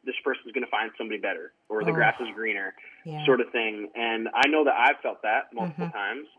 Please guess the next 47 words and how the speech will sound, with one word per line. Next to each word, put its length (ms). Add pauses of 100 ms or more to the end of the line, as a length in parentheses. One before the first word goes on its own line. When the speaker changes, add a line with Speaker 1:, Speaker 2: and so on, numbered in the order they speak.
(160)
Speaker 2:
Yes. 240
Speaker 1:
And 160
so 380 (360)
I 100 (120)
think 240
I 100
chose 320
this 160
one 200
because, 500 (760)
one, 340
I, 260
I 100
think 220
it's, 160 (880)
you 100
know, 140
you 160
don't 160
have 260
to 80
connect 240
with 140
every 260
song 300 (180)
that 160
Speaker 2:
No. 80 (100)
Speaker 1:
personally, 380
but 100
I, 140 (180)
Speaker 2:
No. 140
Speaker 1:
I, 160 (640)
I 100
think 280
just 220
the 80 (120)
story 320
itself 460 (440)
will 260
connect 280
with 100
a 40
lot 180
of 40
people. 380 (140)
And 200
so, 320